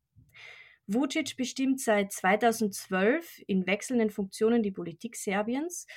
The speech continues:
und ebenfalls seit zweitausendzwölf ist Serbien E-U-Beitrittskandidat. Das ist auch ein Grund, warum diese Wahl am siebzehnten Dezember für Europa wichtig ist.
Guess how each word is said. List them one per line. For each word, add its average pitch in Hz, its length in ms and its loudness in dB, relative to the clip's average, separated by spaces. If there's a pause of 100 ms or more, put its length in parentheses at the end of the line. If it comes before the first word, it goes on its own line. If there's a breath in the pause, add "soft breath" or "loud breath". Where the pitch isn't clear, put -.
(140 loud breath)
und 233 200 2
ebenfalls 233 680 4
seit 190 200 0
zweitausendzwölf 190 840 -4
ist 208 160 -8
Serbien 190 480 0
E-U-Beitrittskandidat. - 1400 -8 (800 loud breath)
Das 214 140 6
ist 285 160 -2
auch 262 80 6
ein 226 140 6
Grund, 262 320 2
warum 240 460 8
diese 208 340 0
Wahl 208 460 8
am 180 220 2
siebzehnten 214 760 0
Dezember 196 580 0
für 220 200 -2
Europa 175 520 0
wichtig - 380 -8
ist. - 240 -20